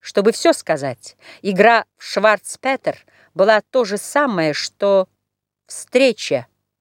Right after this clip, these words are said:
с тайно и жарко любимым на людях. Чем холоднее, тем горячее, чем дальше, тем ближе, чем чуждее, тем моее, чем нестерпимее, тем блаженнее.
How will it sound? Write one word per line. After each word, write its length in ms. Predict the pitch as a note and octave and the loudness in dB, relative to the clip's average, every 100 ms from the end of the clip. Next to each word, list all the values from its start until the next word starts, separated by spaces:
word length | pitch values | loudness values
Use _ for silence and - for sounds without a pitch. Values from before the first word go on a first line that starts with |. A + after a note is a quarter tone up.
| _ | _
с 220 | - - - | -20 -18 -4
тайно 520 | G3+ F3+ F3 F#3 G#3+ A#3+ _ _ _ _ _ - | 0 2 0 -4 -8 -10 _ _ _ _ _ -12
и 140 | G3+ - | -12 -10
жарко 760 | C3 C3 F3+ C#3 _ _ C3 | -6 2 2 2 _ _ -16
любимым 680 | B2+ C3+ D3+ D3 B2+ A#2 B2 _ _ _ - | -12 -10 -6 -4 -4 -8 -16 _ _ _ -12
на 260 | D3 D3 B2 | -4 -4 -4
людях. 360 | A#2 - - _ _ _ _ _ _ _ _ _ - | -10 -20 -20 _ _ _ _ _ _ _ _ _ -4
Чем 240 | G3+ F#3 | 0 2
холоднее, 640 | - F3+ F3+ F3+ G3+ G#3+ | 2 2 2 2 0 0
тем 260 | - F3 E3 | 0 -2 0
горячее, 600 | E3 D#3+ - C3+ A#2 B2+ _ - - | -4 -4 -6 -6 -6 -10 _ -20 -8
чем 300 | - A3 G3 | 0 0 4
дальше, 400 | G#3+ G#3+ - A#3+ | 2 2 -2 -8
тем 300 | - G3+ F#3+ | -2 -2 0
ближе, 420 | F3+ F#3 C3 B2+ _ - - | -4 -4 -6 -12 _ -20 -6
чем 280 | - A3+ G3+ _ _ _ _ | 0 0 0 _ _ _ _
чуждее, 840 | - A#3 D#3 D3 C#3+ A3+ F3 B2+ A#2 | -4 -2 -2 -6 4 4 4 -2 -14
тем 320 | - F3 D#3+ - _ - | -4 -2 -2 -8 _ -16
моее, 760 | C#3+ D3 E3 E3+ D#3+ B2 A2+ _ _ _ - | -6 0 0 2 2 0 -10 _ _ _ -2
чем 260 | A3 A#3 | 0 2
нестерпимее, 840 | C4 - - - - E4 G3 C#3+ C3 | -2 -2 -4 -4 0 0 0 -2 -4
тем 320 | - F3+ E3+ _ _ _ | 0 0 0 _ _ _
блаженнее. 760 | B2+ C#3 D#3+ F3 C#3 B2 A#2 | -6 -2 2 2 0 -8 -12